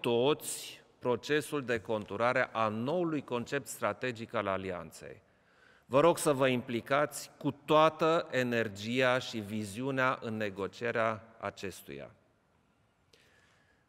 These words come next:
În acest demers complex de negociere, trebuie susținute o serie de priorități, precum întărirea posturii nato în mod coerent pe tot flancul estic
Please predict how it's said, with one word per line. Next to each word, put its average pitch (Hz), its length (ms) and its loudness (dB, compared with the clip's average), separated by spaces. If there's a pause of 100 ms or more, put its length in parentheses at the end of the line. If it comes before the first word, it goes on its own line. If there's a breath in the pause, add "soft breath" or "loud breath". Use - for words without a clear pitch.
(120)
În 135 120 4
acest 185 420 2 (840)
demers 151 340 2
complex 156 600 2
de 107 100 0
negociere, 98 920 -4 (840 soft breath)
trebuie 160 460 4
susținute 156 840 -2
o 123 120 0
serie 165 320 0
de 147 160 0
priorități, 117 1040 -2
precum 139 500 2 (420)
întărirea 160 840 4
posturii 139 580 -2
nato 117 800 -2
în 120 140 -2
mod 139 320 0
coerent 131 720 0 (120)
pe 135 180 6
tot 196 480 0
flancul 113 640 2
estic 98 580 -6